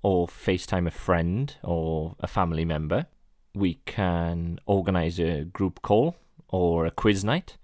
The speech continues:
In previous lockdowns, myself and my football team have had quiz nights to keep in touch whilst sport has been postponed. Also, in terms of group calls, I have set up a Discord channel,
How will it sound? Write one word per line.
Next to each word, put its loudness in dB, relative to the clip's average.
In 2
previous 4
lockdowns, 0
myself 0
and 0
my 2
football -2
team -2
have -4
had 2
quiz 2
nights -2
to -4
keep -6
in -2
touch -6
whilst 0
sport 2
has 2
been -2
postponed. 2
Also, 4
in 4
terms 2
of -2
group 4
calls, 2
I 2
have 0
set 0
up -4
a 4
Discord 0
channel, -2